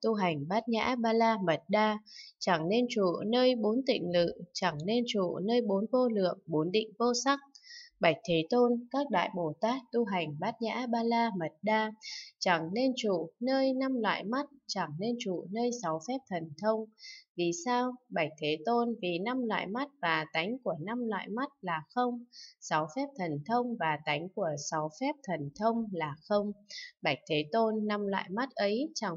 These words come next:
phải là cái không của năm loại mắt, cái không của năm loại mắt ấy chẳng phải là năm loại mắt. Năm loại mắt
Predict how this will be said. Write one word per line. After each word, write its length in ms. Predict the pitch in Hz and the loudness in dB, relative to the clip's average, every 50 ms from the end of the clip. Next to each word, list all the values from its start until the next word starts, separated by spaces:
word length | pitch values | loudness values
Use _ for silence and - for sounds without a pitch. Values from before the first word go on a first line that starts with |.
| 156 - - | -6 -4 -2
phải 260 | 175 165 156 151 147 160 | -2 -2 -2 -4 -6 -6
là 300 | 170 170 165 160 160 160 | -2 -2 0 0 -2 -2
cái 140 | - 175 196 196 - | -4 -6 -6 -4 -2
không 220 | - 277 269 269 269 277 | 0 0 0 0 0 -2
của 160 | 220 190 170 151 143 143 180 | 0 0 0 0 -2 -4 -6
năm 180 | 233 262 262 | -4 -4 -2
loại 240 | 240 226 196 185 180 | -2 -4 -4 -6 -6
mắt, 220 | 185 226 262 294 - _ _ _ - - - - - _ - | -6 -6 -6 -6 -8 _ _ _ -20 -20 -20 -20 -20 _ 0
cái 180 | - 175 185 185 - | 2 2 2 2 2
không 200 | 277 269 269 269 269 | 2 2 2 2 0
của 140 | 220 185 151 147 | 0 0 0 0
năm 240 | 170 226 247 247 240 | -2 -2 -2 -2 -2
loại 180 | 226 196 - 156 | -2 -2 -4 -4
mắt 200 | 175 226 269 277 - | -4 -4 -4 -4 -2
ấy 340 | - 220 214 220 240 294 - _ - | -2 0 0 0 -2 -4 -8 _ -10
chẳng 220 | - 208 180 160 147 - - | -8 -6 -6 -6 -8 -8 -4
phải 200 | 185 175 160 156 147 143 147 | -4 -4 -4 -4 -8 -8 -8
là 100 | 160 151 143 147 | -6 -6 -6 -4
năm 200 | 175 196 220 226 | -6 -4 -4 -4
loại 260 | 214 208 - - 190 | -2 -4 -4 -4 -4
mắt. 200 | 190 226 254 269 - _ _ - - - - - - _ - | -4 -4 -4 -4 -6 _ _ -20 -20 -20 -18 -20 -20 _ -2
Năm 240 | 190 185 185 185 185 | 0 0 0 0 0
loại 220 | 180 180 180 - | -2 -2 -2 -2
mắt 200 | 185 214 262 285 | -4 -4 -4 -4